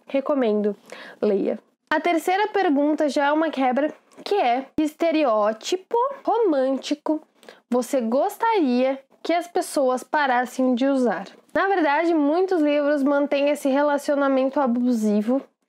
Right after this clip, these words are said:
que é romantizar o sadomasoquismo, o abuso em si. E isso eu gostaria realmente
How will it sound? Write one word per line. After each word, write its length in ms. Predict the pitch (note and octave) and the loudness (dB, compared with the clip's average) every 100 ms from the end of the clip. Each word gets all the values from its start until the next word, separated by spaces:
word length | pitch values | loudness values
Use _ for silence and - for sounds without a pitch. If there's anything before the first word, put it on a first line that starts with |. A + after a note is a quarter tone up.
| _ - | _ -8
que 500 | A3+ A3+ A3+ A3+ G#3+ | -2 0 2 2 2
é 520 | G#3+ G#3+ G#3+ G#3+ G3+ - - - | 2 2 2 2 0 -6 -20 -14
romantizar 1200 | - F4 G4+ G4 F#4 - D4 B3 C4 D4+ G4 F#4+ - | -4 0 2 0 -2 0 0 2 0 2 0 -2 -2
o 200 | C4+ C4+ | 0 0
sadomasoquismo, 1400 | - A3+ A3 A3 G3+ - - C#4 D4+ D4+ C#4 C4+ C4+ C4 - - - - | 0 0 0 0 -2 -6 -2 0 2 2 2 2 0 -2 -10 -20 -20 -8
o 120 | B3 | -4
abuso 540 | A#3 G#3 B3+ E4+ F4+ C#4 | -2 0 2 2 2 0
em 80 | A#3 | -2
si. 380 | - A3+ A3+ B3+ _ - - - | -2 -2 -2 -4 _ -20 -18 -4
E 300 | D4 D#4 D4+ | 0 2 0
isso 160 | E4 | 0
eu 60 | F4+ | 0
gostaria 500 | D#4 D#4+ E4 C#4+ D4+ | 0 0 0 0 2
realmente 760 | D#4+ E4 F4 E4 C#4+ D4 - | 2 2 2 2 0 -2 -8